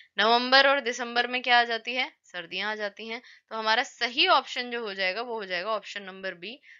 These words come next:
जून से लेकर अक्टूबर तक कौन सा महीना होता है? खरीफ का मौसम कह सकते हैं आप,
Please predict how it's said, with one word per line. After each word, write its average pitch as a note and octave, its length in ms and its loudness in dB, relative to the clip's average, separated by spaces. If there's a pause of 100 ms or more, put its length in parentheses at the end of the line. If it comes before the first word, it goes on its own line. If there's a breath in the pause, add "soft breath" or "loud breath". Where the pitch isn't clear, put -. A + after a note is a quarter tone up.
(140 loud breath)
जून B3 360 -8
से C4+ 160 -8
लेकर G3+ 340 -6
अक्टूबर G#3 540 -2
तक A#3+ 260 -2
कौन G3+ 220 -4
सा A3 120 -6
महीना G#3 300 -4
होता G3+ 280 -2
है? C4 200 0 (720 loud breath)
खरीफ B3+ 640 2 (340)
का G#3+ 100 -2
मौसम F#3 400 -8
कह F3 180 -8
सकते E3+ 360 -14
हैं E3+ 80 -6
आप, E3 180 -8